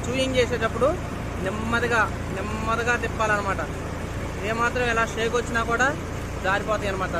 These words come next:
ట్రాక్లు. చూడండి, ఆ సెవెంటీ మిషన్, వన్ టెన్ మిషన్ అయితే నిలబెట్టి ఎక్కించవచ్చు, నిలబెట్టి దింపేయచ్చు రోడ్డు మీద. ఇది వచ్చి సెవెంటీ మిషన్ అనమాట.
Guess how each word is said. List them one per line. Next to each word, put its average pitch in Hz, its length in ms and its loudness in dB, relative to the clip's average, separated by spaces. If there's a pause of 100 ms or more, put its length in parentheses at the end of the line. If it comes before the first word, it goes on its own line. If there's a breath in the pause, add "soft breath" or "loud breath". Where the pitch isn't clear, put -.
(140)
ట్రాక్లు. 175 340 -2 (1900)
చూడండి, 180 300 0 (180)
ఆ 160 40 0 (100)
సెవెంటీ 190 380 0
మిషన్, 185 200 0 (120)
వన్ 196 140 2
టెన్ 240 200 2
మిషన్ 226 220 2
అయితే 254 160 4 (120)
నిలబెట్టి 226 380 4
ఎక్కించవచ్చు, 226 460 0
నిలబెట్టి 220 340 2
దింపేయచ్చు 208 400 0
రోడ్డు 185 220 4
మీద. 165 100 0 (1500)
ఇది 190 140 2
వచ్చి 285 220 4 (240)
సెవెంటీ 220 400 2
మిషన్ 202 220 0
అనమాట. 170 260 0